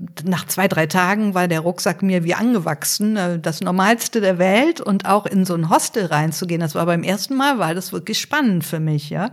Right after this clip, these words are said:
weil da kommen mir lauter so Youngsters entgegen. Aber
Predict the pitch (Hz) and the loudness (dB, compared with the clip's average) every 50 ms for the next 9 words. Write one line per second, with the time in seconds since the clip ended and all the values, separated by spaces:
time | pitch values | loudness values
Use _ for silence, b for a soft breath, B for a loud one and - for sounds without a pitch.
0 | B B B B B B B 175 180 175 175 175 220 214 196 180 170 165 175 202 | B B B B B B B 0 2 2 2 2 0 0 2 2 2 2 2 0
1 | 202 196 185 175 170 170 165 175 196 254 302 - - - 170 151 147 143 190 185 | 0 -2 -6 -6 -6 -4 -2 0 0 0 0 -2 -4 -2 -2 -2 -2 -2 -4 -4
2 | 175 165 - - 170 165 165 165 196 240 285 B B B B B B B B B | -4 -4 -4 -4 -4 -4 -2 -2 -2 -2 -2 B B B B B B B B B
3 | B B - 262 240 240 | B B 0 4 4 4